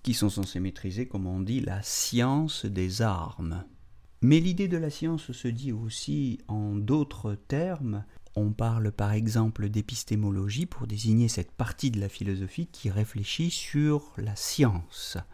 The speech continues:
Et dans épistémologie, c'est épistémé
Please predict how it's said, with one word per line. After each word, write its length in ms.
Et 80
dans 180
épistémologie, 1120
c'est 320
épistémé 920